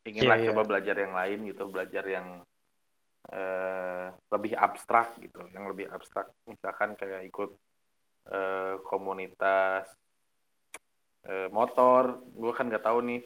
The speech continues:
Speaker 1: tentang motor seperti apa, kayak, atau ikut ke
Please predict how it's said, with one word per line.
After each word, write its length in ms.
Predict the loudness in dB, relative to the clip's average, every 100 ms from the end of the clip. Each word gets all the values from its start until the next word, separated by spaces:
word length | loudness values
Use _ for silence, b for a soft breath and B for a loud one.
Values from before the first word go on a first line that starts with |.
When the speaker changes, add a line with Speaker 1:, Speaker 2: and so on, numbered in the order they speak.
| -8
Speaker 1:
tentang 320 | -6 -4 -4
motor 240 | -4 -6
seperti 400 | -8 -12 -12 -2
apa, 480 | -2 0 0 0 -2
kayak, 180 | -8 -10 -6
atau 240 | -8 -8 -14
ikut 240 | -10 -10
ke 100 | -8